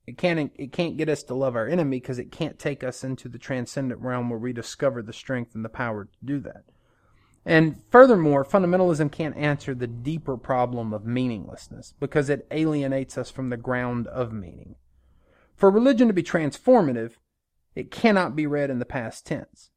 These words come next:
It has to be intimately and immediately concerned with the reality of our day-to-day lives.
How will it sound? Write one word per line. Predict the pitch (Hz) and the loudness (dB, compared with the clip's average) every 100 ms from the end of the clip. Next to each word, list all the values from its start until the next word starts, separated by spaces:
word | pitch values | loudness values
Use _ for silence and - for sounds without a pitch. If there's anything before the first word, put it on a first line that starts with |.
| _ | _
It | - 151 | -6 -2
has | 190 175 | 0 0
to | - | -2
be | 147 139 | -6 -4
intimately | 170 180 165 147 139 135 131 | 0 0 0 -4 -4 -4 -4
and | 123 | -4
immediately | 143 170 170 139 147 | -4 -2 -4 -4 -6
concerned | 143 127 139 135 131 | -8 -4 -4 -2 -4
with | 123 | -4
the | 120 | -4
reality | 131 135 139 131 123 | -4 -2 -2 -4 -4
of | 113 | -4
our | 117 | -6
day-to-day | 117 131 139 123 127 123 | -4 -2 -2 0 0 0
lives. | 110 65 55 - | -2 -8 -14 -20